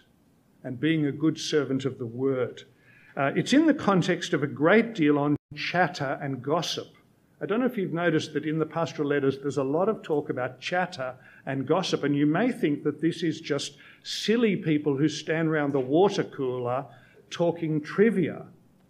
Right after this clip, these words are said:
But I'm absolutely persuaded in the pastoral letters this is where human opinion has taken the place of divine scripture. And people are more interested in what they think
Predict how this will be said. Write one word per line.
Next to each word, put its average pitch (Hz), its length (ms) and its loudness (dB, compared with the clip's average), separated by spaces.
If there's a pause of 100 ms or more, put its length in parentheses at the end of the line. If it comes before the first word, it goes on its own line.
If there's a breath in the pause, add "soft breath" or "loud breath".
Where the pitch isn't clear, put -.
(460 soft breath)
But 147 100 2
I'm 175 200 2
absolutely 185 640 2
persuaded 156 560 0
in 143 100 2
the 135 80 0
pastoral 147 500 -2
letters 143 360 2
this 190 240 -2
is 175 180 2
where 147 140 0
human 190 420 0
opinion 175 960 2 (380 soft breath)
has 151 200 0
taken 175 400 2
the 139 60 0
place 156 420 0
of 120 160 0
divine 139 460 -4
scripture. - 540 -8 (960 soft breath)
And 139 140 -4
people 180 240 4
are 160 60 8
more 185 320 2
interested 185 500 -2
in 139 180 -2
what 143 220 -2
they 139 160 -2
think - 720 -6